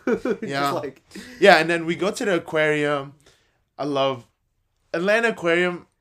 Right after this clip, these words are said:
Speaker 2: Pretty nice.
Speaker 1: Pretty nice. It was
Speaker 2: Pretty
Speaker 1: just super
Speaker 2: nice.
Speaker 1: crowded that day,
Speaker 2: Yeah.
Speaker 1: so I guess we couldn't enjoy that as much.
Speaker 2: Um, and then, yeah, we,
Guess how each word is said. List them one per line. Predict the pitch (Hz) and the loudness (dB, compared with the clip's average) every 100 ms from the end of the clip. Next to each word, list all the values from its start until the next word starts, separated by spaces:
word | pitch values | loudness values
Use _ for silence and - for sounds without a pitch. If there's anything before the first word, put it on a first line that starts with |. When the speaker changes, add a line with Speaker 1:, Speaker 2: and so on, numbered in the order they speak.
| _ _ | _ _
Speaker 2:
Pretty | - 247 208 | -8 -6 -2
nice. | 131 127 147 - | 0 2 0 -4
Speaker 1:
Pretty | - 190 | -4 -4
nice. | 131 127 | -4 -10
It | - | -10
was | 214 156 | -8 -6
Speaker 2:
Pretty | 135 | -6
Speaker 1:
just | 120 | -2
super | - 165 | -4 -4
Speaker 2:
nice. | - | -8
Speaker 1:
crowded | 156 147 147 | -6 -6 -6
that | 143 143 | -6 -6
day, | 143 | -2
Speaker 2:
Yeah. | 143 131 | 2 2
Speaker 1:
so | |
I | 139 | 0
guess | 175 170 | -6 -8
we | 151 | -10
couldn't | 160 143 | -10 -10
enjoy | 123 113 113 113 | -10 -12 -12 -12
that | 113 - | -14 -14
as | 110 | -14
much. | 113 113 - | -12 -12 -6
Speaker 2:
Um, | 135 135 131 127 | -2 -2 -2 -4
and | 139 | -4
then, | 131 127 - _ _ | -4 -6 -18 _ _
yeah, | 143 160 131 110 _ _ _ _ | 2 4 4 2 _ _ _ _
we, | 135 151 127 | -8 -8 -10